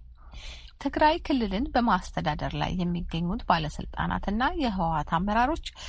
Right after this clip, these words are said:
ለዚህ ክስ በቀጥታ ምላሽ ባይሰጡም ከዚህ ቀደም የሰብአዊ መብቶች ጥሰቶችን በተመለከተ የሚቀርብባቸውን ክሶች አይቀበሏቸውም። መዘዞ ከተማ ተገኝቶ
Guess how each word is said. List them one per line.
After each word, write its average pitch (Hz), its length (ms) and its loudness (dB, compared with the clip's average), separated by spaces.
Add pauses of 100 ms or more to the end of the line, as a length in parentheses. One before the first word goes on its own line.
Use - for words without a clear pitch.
(200)
ለዚህ 302 340 4
ክስ 302 260 0
በቀጥታ - 500 0
ምላሽ 170 420 0
ባይሰጡም 180 640 0
ከዚህ 202 360 2
ቀደም - 360 0 (140)
የሰብአዊ 190 440 4
መብቶች 175 500 -2
ጥሰቶችን - 640 -4
በተመለከተ 226 680 2 (520)
የሚቀርብባቸውን 180 1300 2
ክሶች - 440 0 (160)
አይቀበሏቸውም። - 920 0 (320)
መዘዞ 359 340 4
ከተማ 247 360 2
ተገኝቶ 170 420 -2